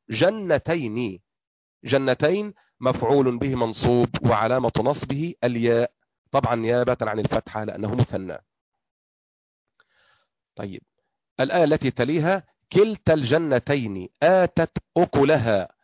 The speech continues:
ولم تظلم منه شيئا". كلتا الجنتين، كلتا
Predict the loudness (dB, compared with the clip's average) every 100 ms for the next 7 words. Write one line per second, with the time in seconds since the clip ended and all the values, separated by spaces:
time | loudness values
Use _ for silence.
0 | _ 0 2 2 0 0 -2 0 -6 -4
1 | -4 -2 -2 0 -4 -4 -12 -16 _ -4
2 | -4 -4 -4 -2 0 -2 -2 -4 -4 _
3 | -2 -2 -6 -14 -20 _ _ _ -6 -6
4 | -2 -2 -2